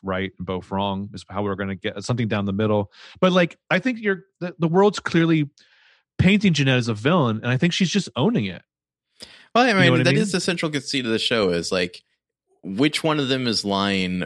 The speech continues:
Speaker 2: or perhaps the, the middle way is that, no, they're both telling the truth as far as they, um, perceive it,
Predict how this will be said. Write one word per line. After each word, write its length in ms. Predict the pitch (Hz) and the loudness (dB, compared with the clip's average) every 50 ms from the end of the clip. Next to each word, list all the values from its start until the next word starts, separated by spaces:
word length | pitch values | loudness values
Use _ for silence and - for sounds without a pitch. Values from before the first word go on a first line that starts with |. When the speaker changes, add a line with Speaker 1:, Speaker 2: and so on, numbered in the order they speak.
| - - | -4 -4
Speaker 2:
or 180 | 92 95 92 | -4 -4 -4
perhaps 640 | 90 - 104 101 - - 113 107 104 98 - - - | -4 -6 -8 -8 -6 -4 -4 -4 -4 -6 -6 -8 -6
the, 180 | - 104 101 92 | -4 -2 -2 -2
the 120 | 90 95 | -2 -2
middle 380 | 92 92 98 104 104 104 98 98 | -2 -2 0 0 2 2 2 2
way 240 | 98 92 90 90 87 | 2 2 2 0 0
is 180 | 87 85 - - | -2 -4 -6 -8
that, 100 | 95 - | -8 -6
no, 180 | 82 92 92 | -4 -4 -4
they're 140 | 90 92 90 | -4 -4 -6
both 260 | 87 - 104 101 - | -6 -4 -4 -4 -4
telling 260 | - - 92 92 92 90 | -6 -8 -6 -6 -6 -6
the 80 | 90 | -8
truth 480 | - - - - 104 98 95 90 - - _ _ _ _ _ _ - | -8 -10 -8 -4 -4 -4 -4 -6 -10 -16 _ _ _ _ _ _ -6
as 200 | 98 95 - - | -6 -6 -6 -8
far 460 | - - 101 98 101 98 98 95 92 | -6 -2 0 2 2 2 2 0 0
as 300 | - - 95 87 87 - | -2 -4 -6 -8 -6 -4
they, 500 | - 95 92 92 92 90 90 87 85 - | -2 -2 0 0 0 0 -2 -2 -2 -4
um, 400 | - 78 82 82 78 76 85 - - | -6 -6 -8 -6 -8 -8 -10 -10 -10
perceive 520 | - - - - - - 127 120 113 90 | -6 -4 -4 -4 -2 -2 -2 -2 -2 -2
it, 260 | 87 85 85 - - | -2 -4 -4 -6 -8